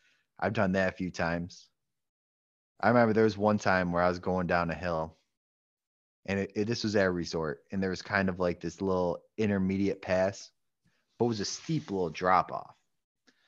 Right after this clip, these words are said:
So I was thinking, you know, I'm going down the one trail and I can cut off to the right and I should be good.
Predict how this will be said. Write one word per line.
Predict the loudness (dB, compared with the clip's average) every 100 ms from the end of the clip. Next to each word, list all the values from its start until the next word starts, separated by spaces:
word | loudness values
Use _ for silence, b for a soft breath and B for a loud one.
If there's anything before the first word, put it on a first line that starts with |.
| _ _
So | 2 4
I |
was | 4
thinking, | 0 -2 -2 -4
you | -2
know, | 0
I'm | 0 0
going | -2 0
down | 0 0
the | -2
one | -4 -6
trail | -4 -2 0
and | -2
I |
can | -6 -10
cut | -10 -4 0
off | 0 -2
to | -8
the | -4
right | -2 -2 -4
and | -8
I | -8
should | -8 -10
be | -14 -10
good. | -8 -8